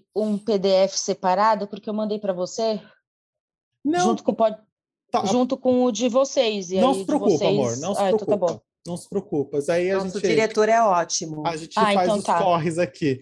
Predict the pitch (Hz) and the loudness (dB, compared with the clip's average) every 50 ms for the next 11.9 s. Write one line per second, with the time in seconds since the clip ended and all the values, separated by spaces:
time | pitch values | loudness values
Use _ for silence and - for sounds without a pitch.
0 | - - 214 240 277 269 247 254 214 180 185 190 - - 196 190 180 180 - 262 | -4 -2 0 2 2 2 4 4 4 4 4 4 4 4 4 4 2 4 4 2
1 | 247 233 226 220 202 196 - - - 180 180 175 165 185 180 - 208 214 214 202 | 2 2 0 -4 -6 -12 -14 -12 -4 -2 -2 0 -2 -4 -8 -6 -2 -2 -2 -2
2 | 208 - 220 208 202 196 196 - 202 190 196 214 220 - - 190 185 185 208 220 | 0 -2 -2 0 0 -2 -4 -2 -2 0 0 0 -4 -4 -4 -4 -4 -4 -6 -8
3 | - 226 220 214 - 226 208 202 202 - 202 196 190 - - 202 185 185 180 170 | -6 -4 -4 -2 0 0 0 0 0 -2 -4 -4 -4 -4 -4 -2 -2 -2 -2 -4
4 | 160 - - - - - - - 190 185 160 - - 180 175 180 180 _ _ - | -6 -10 -16 -18 -20 -18 -6 -6 -4 -4 -4 -6 -8 -6 -6 -6 -10 _ _ -20
5 | - - - - _ _ _ - 151 151 160 160 - 165 160 160 160 156 151 151 | -20 -20 -20 -20 _ _ _ -6 -4 -4 -4 -4 -6 -6 -4 -4 -6 -6 -4 -6
6 | 151 151 - 151 - - 160 170 208 220 220 220 214 - - 302 294 - - 269 | -6 -6 -8 -12 -10 -8 -4 -2 0 0 0 -2 -4 -2 -6 -6 -6 -6 -8 -8
7 | 208 170 143 123 117 117 _ _ _ _ _ _ _ _ _ _ _ _ - 226 | -4 -2 -2 -2 -2 -6 _ _ _ _ _ _ _ _ _ _ _ _ -4 -2
8 | 226 233 226 196 214 196 - - - 202 185 180 170 160 160 - - - 165 - | -2 0 0 -2 -4 -6 -6 -8 -6 -2 -2 -2 -2 -6 -12 -10 -6 -6 -6 -6
9 | - - 160 131 120 120 _ _ _ _ _ _ _ _ _ _ _ _ _ _ | -4 -2 -2 -2 -2 -4 _ _ _ _ _ _ _ _ _ _ _ _ _ _
10 | _ _ _ _ _ _ _ - - _ _ _ _ _ - - 214 208 208 208 | _ _ _ _ _ _ _ -20 -20 _ _ _ _ _ -6 -2 0 2 2 4
11 | 214 214 208 202 208 208 202 202 202 196 196 196 190 190 190 190 185 180 | 4 4 4 4 4 4 4 2 2 2 2 0 -2 -2 -2 -4 -4 -6